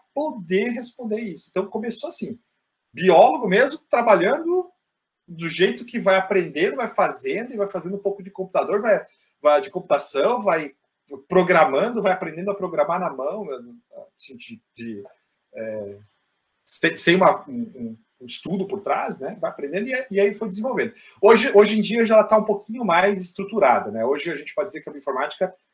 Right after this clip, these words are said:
é, pra você ser bioinformata, você vai fazer um curso de biologia, por exemplo, um curso das áreas, é, biológicas, ah, em que você vai aprender aquele conteúdo biológico, e aí você vai buscar na computação, geralmente em programas de pós-graduação,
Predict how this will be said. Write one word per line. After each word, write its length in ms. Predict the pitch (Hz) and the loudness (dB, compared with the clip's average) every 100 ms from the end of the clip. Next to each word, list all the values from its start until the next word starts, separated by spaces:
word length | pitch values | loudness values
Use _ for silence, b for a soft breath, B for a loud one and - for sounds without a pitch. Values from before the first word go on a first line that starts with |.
| _ | _
é, 160 | 131 127 | -6 -4
pra 160 | 139 135 | 0 0
você 320 | 143 135 170 | 0 -6 -8
ser 280 | - 156 139 | -6 -8 -8
bioinformata, 920 | 170 - 143 117 147 202 - 117 - _ _ _ _ | -10 -6 -6 -2 -2 -2 -4 -8 -10 _ _ _ _
você 200 | 120 120 | -14 -4
vai 120 | 160 | -2
fazer 180 | 165 160 | -2 -6
um 80 | 160 | -8
curso 320 | 160 160 - | -10 -14 -14
de 80 | - | -10
biologia, 580 | 143 131 101 - 185 202 | -6 -6 -8 -10 -6 -6
por 180 | - 127 | -4 -8
exemplo, 520 | 104 107 123 180 - | -8 -8 -6 -8 -10
um 120 | 117 117 | -16 -16
curso 280 | 143 139 | -16 -16
das 160 | - 117 | -12 -6
áreas, 380 | 123 117 101 - - | -4 -4 -10 -16 -20
é, 140 | 120 | -20
biológicas, 840 | 113 110 117 196 208 - 104 - _ _ _ _ _ _ | -12 -4 0 0 0 -8 -16 -18 _ _ _ _ _ _
ah, 520 | 139 135 123 117 113 - | 2 2 4 0 -4 -10
em 100 | 131 | -12
que 80 | 139 | -10
você 180 | 156 - | -4 0
vai 100 | 214 | 2
aprender 420 | 180 156 127 196 | 2 0 2 4
aquele 280 | 202 - 135 | 4 0 -10
conteúdo 320 | 131 139 - | -10 -12 -4
biológico, 540 | 127 123 190 202 - | 0 4 4 2 -2
e 80 | 175 | 0
aí 80 | 180 | 0
você 280 | 196 - 185 | 0 -2 -2
vai 200 | 170 185 | 0 0
buscar 720 | 170 208 - - 170 208 247 | 0 -4 -6 0 4 4 2
na 100 | 214 | -2
computação, 720 | - 185 - 151 - 139 175 | -4 -8 -6 -6 -6 -6 -6
geralmente 480 | 175 156 147 151 - | -6 -6 -8 -12 -16
em 60 | |
programas 480 | - 117 135 165 185 | -12 -6 -4 -2 -4
de 60 | - | -6
pós-graduação, 880 | 143 143 139 117 - 107 110 147 | -6 -6 -10 -12 -14 -14 -12 -10